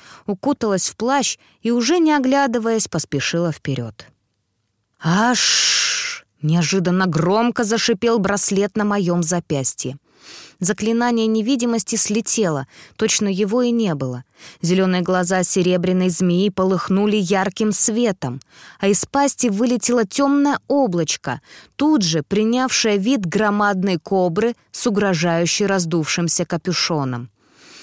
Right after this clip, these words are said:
В этот же момент кто-то за моей спиной громко упал и болезненно вскрикнул. Я испуганно обернулась и увидела упавшего Дэймона,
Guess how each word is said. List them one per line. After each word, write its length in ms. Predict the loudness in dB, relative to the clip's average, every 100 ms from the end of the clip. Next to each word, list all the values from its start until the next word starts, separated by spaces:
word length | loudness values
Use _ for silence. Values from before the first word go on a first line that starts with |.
| -8
В 120 | -2 0
этот 280 | 2 0
же 100 | 0
момент 560 | 0 2 2 0 0 -4 -14 -20
кто-то 340 | -8 -2 0 0
за 120 | 0
моей 300 | 0 0 0
спиной 440 | -2 -2 0 0
громко 560 | 0 2 2 0 -2 -6 -2
упал 560 | -4 -2 2 2 2 -4 -16 _
и 100 | -4
болезненно 720 | 0 2 4 2 2 2 0
вскрикнул. 720 | 0 -2 0 0 0 -4 -4 -6 _ _ _ _ _
Я 160 | 0 2
испуганно 520 | 2 -2 -2 0 -2
обернулась 640 | 0 0 2 2 2 0 -4 _ _ _
и 60 | 0
увидела 460 | 2 2 2 2
упавшего 640 | 2 0 0 0 -2 0 0
Дэймона, 720 | 2 2 4 2 2 0 -2